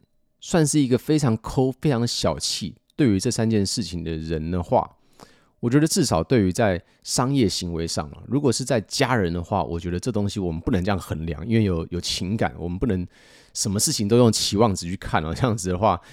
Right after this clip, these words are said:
可能你很快就没有家庭了。但是如果说我们在职场生活上，在投资生活上，如果能用把这三件事情看成资产，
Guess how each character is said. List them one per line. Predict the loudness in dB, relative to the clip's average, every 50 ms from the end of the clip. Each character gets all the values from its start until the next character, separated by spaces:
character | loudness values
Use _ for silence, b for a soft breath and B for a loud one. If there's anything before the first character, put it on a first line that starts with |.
| B B B B
可 | -6 -2
能 | 0 0 0 0 -2 -2
你 | 0 0 0 0 -2 -2
很 | -2 -2 2 6
快 | 6 6 8
就 | 8 6
没 | 6 6
有 | 4 4
家 | 4 4 4 4 4
庭 | 2 -2 -8 -12 -10 -12
了。 | -10 -6
但 | -2 0 2
是 | 2 2 0 -2 B B B B -18 B B
如 | 6 8
果 | 8 8
说 | 8 6 4
我 | 4
们 | 4 4
在 | 4 2
职 | 2 0 -2 -4 -2 0
场 | 0 0 0 -2 -4
生 | -4 -4 -4 -4
活 | -4 -4 -4
上， | -4 -4 -4 -6 -8 -14 -4 2
在 | 4 4 4
投 | 2 0 -2 0 2 2 2 0
资 | -2 -2 -2
生 | -2 -2 -2 -2
活 | -2 -4 -4
上， | -4 -4 -6 -6 -6 -10 -20 _ _ _ _ _ _ _ _
如 | -4 2 4
果 | 4 4
能 | 4 4 0 2
用 | 2 2 2 2 0 -4 b b b b b b b b b b _ _
把 | 0 0 2
这 | 2 2 0
三 | 0 2 2
件 | 2 2 2
事 | 0 0 -2
情 | -2 -4 -4 -6 -8
看 | -6 -4 -2 -2
成 | 0 0 -2 -2
资 | -2 -2 -2 -2
产， | -2 -2 -4 -6 -6